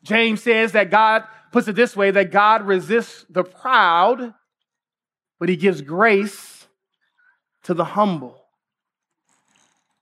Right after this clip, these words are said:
Are you living your life as if this scripture is true? Are you living your life before God as a humble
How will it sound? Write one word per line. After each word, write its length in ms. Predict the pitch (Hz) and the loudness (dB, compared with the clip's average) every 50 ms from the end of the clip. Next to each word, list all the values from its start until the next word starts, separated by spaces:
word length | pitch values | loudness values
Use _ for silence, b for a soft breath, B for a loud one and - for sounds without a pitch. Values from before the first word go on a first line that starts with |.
| _ _ _ - | _ _ _ -12
Are 80 | - 180 | -4 0
you 140 | 208 233 208 | 2 2 2
living 400 | 202 214 240 247 208 262 254 254 | 4 2 2 2 2 0 2 2
your 100 | 262 254 | 2 4
life 680 | 233 214 208 220 254 302 277 - - - - - _ _ _ _ _ _ _ _ _ _ _ _ _ _ _ _ _ - | 4 4 4 4 2 0 -2 -6 -14 -20 -20 -20 _ _ _ _ _ _ _ _ _ _ _ _ _ _ _ _ _ -2
as 160 | 214 220 170 | -2 0 0
if 160 | 233 226 233 | 0 -2 0
this 160 | - 240 233 - | -2 -4 -4 -2
scripture 380 | - 247 247 247 - 247 233 | -2 -2 -2 -2 -2 -4 -4
is 120 | 226 - - | -4 -6 -6
true? 400 | - 240 240 240 262 262 247 - _ _ _ _ _ _ _ _ _ _ _ _ _ _ _ _ _ _ _ _ _ _ _ _ _ _ _ _ _ _ - | -6 -4 -2 -2 -2 -4 -8 -12 _ _ _ _ _ _ _ _ _ _ _ _ _ _ _ _ _ _ _ _ _ _ _ _ _ _ _ _ _ _ -8
Are 80 | 196 226 | -4 -2
you 140 | 233 240 226 | -2 0 2
living 320 | 247 269 247 277 277 269 | 0 0 0 0 0 0
your 100 | 277 262 | 0 0
life 420 | 247 247 247 262 269 277 226 - - - _ _ _ _ _ _ _ _ | 2 2 2 2 2 0 -2 -6 -14 -20 _ _ _ _ _ _ _ _
before 360 | - 233 196 - 277 277 262 | -8 -8 -2 0 2 2 2
God 480 | 220 180 233 247 254 254 269 277 285 277 247 | 2 2 2 2 4 4 4 2 0 0 0
as 220 | 254 254 240 247 - | 0 0 -2 -2 -2
a 180 | 233 220 214 196 | -2 -2 -2 -2
humble 800 | - - 240 269 269 269 269 254 285 285 277 269 269 262 254 | -6 -4 -4 -4 -2 -4 -2 2 4 4 4 4 2 -2 -4